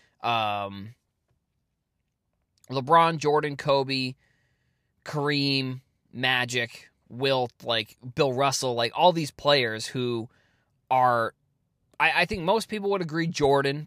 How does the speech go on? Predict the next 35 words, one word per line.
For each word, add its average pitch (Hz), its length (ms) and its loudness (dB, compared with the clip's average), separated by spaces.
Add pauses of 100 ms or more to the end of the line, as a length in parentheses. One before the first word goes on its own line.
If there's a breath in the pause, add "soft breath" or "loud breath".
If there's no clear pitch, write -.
is 131 140 -4
probably 131 320 -2
number 139 220 -2
one, 147 260 0
and 135 160 -4
then 139 120 0
there's 131 160 -4
prob-, 151 280 0
but 147 100 -2
there 147 140 0
is 170 140 -2
probably 147 220 0
people 139 220 -10
that 127 160 0
argue 127 600 0 (280 soft breath)
LeBron 131 560 2
over 139 280 2
Jordan, 156 500 2 (220 soft breath)
and 170 160 2
then 190 100 2
from 165 260 2
there, 202 360 0
i-, 135 280 -4
if 156 120 -6
you're 165 80 -2
not 185 240 0
including 165 400 -4
LeBron 127 440 -4
or 123 140 0
Jordan 143 400 2
as 147 180 -2
top 160 240 0
of 156 120 -8
all 156 100 2
time, 151 320 -4